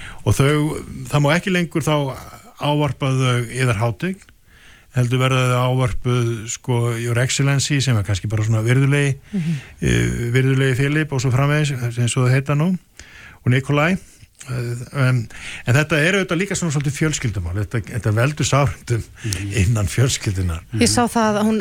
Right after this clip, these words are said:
Speaker 2: Alexandra, fyrri eiginkona Jóakims, tjáði sig nú um þetta og sagði að börnunum finnst þau útskúfuð og þau séu í áfalli.
Speaker 1: Já.
Speaker 2: Ég á erfitt með að skilja, sko, ef það í raun og veru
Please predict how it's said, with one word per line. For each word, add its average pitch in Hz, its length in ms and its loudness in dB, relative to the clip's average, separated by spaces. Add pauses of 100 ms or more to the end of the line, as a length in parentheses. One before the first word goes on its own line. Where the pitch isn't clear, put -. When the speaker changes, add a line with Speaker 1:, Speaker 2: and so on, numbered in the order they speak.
Speaker 2:
Alexandra, 185 880 0
fyrri 196 480 -2
eiginkona 175 480 0
Jóakims, 156 420 0
tjáði 202 280 0
sig 190 100 0
nú 175 60 2
um 170 60 0
þetta 165 220 0
og 165 80 0
sagði 180 380 0
að - 80 -10
börnunum 196 400 -2
finnst 185 240 0
þau 180 120 -2 (200)
útskúfuð 226 640 -2
og 175 100 0
þau 185 140 0
séu 170 400 0
í 175 80 0 (100)
áfalli. 233 640 -2 (300)
Speaker 1:
Já. 95 180 -2 (200)
Speaker 2:
Ég 220 260 2
á 247 140 2
erfitt 233 160 -2
með 233 80 2
að - 100 -2
skilja, 262 380 2
sko, 208 320 -2 (260)
ef 233 220 2
það 220 160 0
í 208 80 -2
raun 262 300 0
og 240 40 0
veru 247 220 0